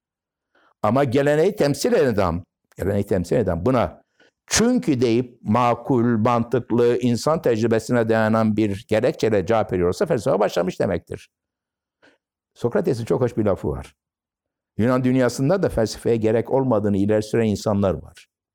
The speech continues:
Şöyle diyor, biraz demagoji de yok değil içinde ama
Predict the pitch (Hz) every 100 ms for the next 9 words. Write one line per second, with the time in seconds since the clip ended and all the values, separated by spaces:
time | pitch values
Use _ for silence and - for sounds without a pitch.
0 | _ _ _ _ _ _ _ _ _ _
1 | - 123 147 123 87 - - _ _ _
2 | - 214 143 117 127 131 131 135 135 135
3 | 113 110 - 131 - - 104 185 113